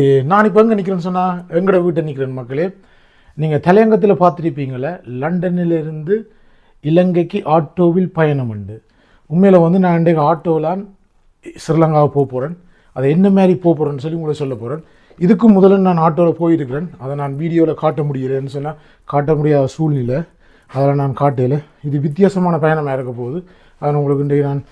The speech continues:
காட்ட போறேன். ஆட்டோ வந்து வெளியில நிக்குது. நான் எல்லாம் ரெடி ஆயிட்டு ஆட்டோ. என்ன மாதிரி ஆட்டோல போறது,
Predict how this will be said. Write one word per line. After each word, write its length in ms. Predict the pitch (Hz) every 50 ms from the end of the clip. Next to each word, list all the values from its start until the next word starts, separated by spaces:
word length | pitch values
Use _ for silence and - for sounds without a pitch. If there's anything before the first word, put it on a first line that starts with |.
| _ _ _ _
காட்ட 260 | - 147 147 135 151
போறேன். 340 | 123 123 127 139 151 147 - _ _ _ _ _ -
ஆட்டோ 320 | 135 139 151 139 165 156 156
வந்து 200 | 160 151 147 160
வெளியில 200 | 170 170 156 147
நிக்குது. 400 | 147 135 123 143 131 147 175 170 - - - _
நான் 140 | - 147 143
எல்லாம் 220 | 147 147 143 127
ரெடி 220 | 120 156 160 170 160
ஆயிட்டு 260 | 143 143 143 127 139
ஆட்டோ. 380 | 127 127 127 110 143 151 196 - - _ _ _ _ _ _ _ _ -
என்ன 200 | 143 151 160 160
மாதிரி 220 | 160 160 160 147
ஆட்டோல 300 | 151 147 143 156 147 139
போறது, 420 | 120 147 147 143 143 139 151 165